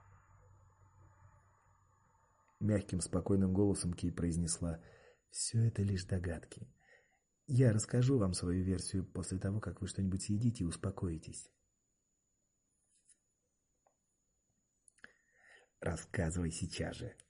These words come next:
Просвети нас». «Ну, это всего лишь мое предположение, но я думаю, что убийц было двое, потому т-,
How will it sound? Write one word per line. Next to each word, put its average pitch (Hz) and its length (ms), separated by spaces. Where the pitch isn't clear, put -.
Просвети - 500
нас». - 340
«Ну, 104 420
это 95 280
всего - 280
лишь 95 220
мое 101 160
предположение, 107 800
но 90 100
я 101 160
думаю, 117 380
что 113 200
убийц 123 420
было 123 240
двое, 117 440
потому 120 280
т-, - 160